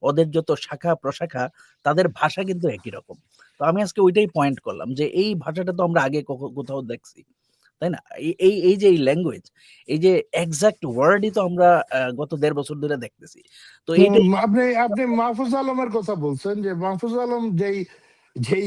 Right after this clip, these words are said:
Speaker 2: ইয়ে কথাগুলো বলছিল
Speaker 1: সেই
Speaker 2: সংবিধানের বিপরীতে,
Speaker 1: হ্যাঁ,
Speaker 2: হ্যাঁ,
Speaker 1: সেম কথাই তো ওদেরও।
Speaker 2: এ-, এরা, এরা, এরা একই কথা বলল।
Speaker 1: তার মানে এটা হচ্ছে যে একই কিসের মনে করেন যে থোর বড়ি খাড়া, আর একটা হচ্ছে খা-, খাড়া বড়ি থোর, গোড়া এক জায়গায়।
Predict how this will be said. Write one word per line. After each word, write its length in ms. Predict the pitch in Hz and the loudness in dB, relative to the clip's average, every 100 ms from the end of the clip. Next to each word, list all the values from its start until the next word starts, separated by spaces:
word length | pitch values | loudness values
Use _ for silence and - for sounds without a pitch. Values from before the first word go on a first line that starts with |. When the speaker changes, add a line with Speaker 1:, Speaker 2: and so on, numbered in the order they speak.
| 180 | -2
Speaker 2:
ইয়ে 380 | 185 185 185 180 - 165 | 0 2 0 -2 -6 -4
কথাগুলো 440 | 190 226 262 247 | -2 -2 -2 -2
বলছিল 360 | 208 196 220 208 | -2 -2 -2 0
Speaker 1:
সেই 160 | 254 | 2
Speaker 2:
সংবিধানের 720 | 254 226 226 214 240 254 262 | 2 2 0 2 0 0 -2
বিপরীতে, 600 | 208 262 254 220 147 156 247 - _ | -2 0 0 -2 -2 -4 -6 -10 _
Speaker 1:
হ্যাঁ, 180 | - 214 | -10 -6
Speaker 2:
হ্যাঁ, 0 | |
Speaker 1:
সেম 340 | 269 262 269 254 | 2 4 4 0
কথাই 300 | - 185 185 | -4 0 2
তো 180 | 185 139 | 4 4
ওদেরও। 260 | 139 - | 2 2
Speaker 2:
এ-, 160 | 226 208 | -4 -2
এরা, 220 | 247 240 233 | -2 0 0
এরা, 260 | 233 226 226 | 2 2 2
এরা 280 | 196 214 220 | 2 2 2
একই 360 | 202 208 214 202 165 165 - - | 2 0 0 2 0 -2 -12 -6
কথা 240 | 170 170 | -2 -2
বলল। 240 | 131 113 110 131 _ | -2 -2 -6 -10 _
Speaker 1:
তার 180 | 185 | -6
মানে 200 | 202 226 | -4 -2
এটা 140 | 202 214 | 0 0
হচ্ছে 200 | 202 214 | -2 0
যে 120 | 208 - | 0 0
একই 300 | 156 165 220 | -4 -4 -6
কিসের 440 | 185 202 170 202 180 | -6 -6 -4 -4 -2
মনে 220 | 175 180 | -2 -2
করেন 220 | 175 165 | 0 0
যে 100 | 160 | -2
থোর 280 | 160 175 170 | -2 0 2
বড়ি 220 | 165 165 | 2 0
খাড়া, 280 | - 151 165 | -2 -6 -4
আর 140 | 147 | -4
একটা 180 | 131 - | -6 -8
হচ্ছে 180 | 143 151 | -10 -10
খা-, 300 | 127 - - - | -12 -18 -20 -16
খাড়া 200 | 139 151 | -6 -4
বড়ি 220 | 143 147 | -2 -6
থোর, 200 | - 151 - _ _ | -8 -12 -12 _ _
গোড়া 380 | 131 151 160 147 - | 0 4 6 6 4
এক 140 | 107 - | -6 -8
জায়গায়। 340 | - - - | -18 -18 -20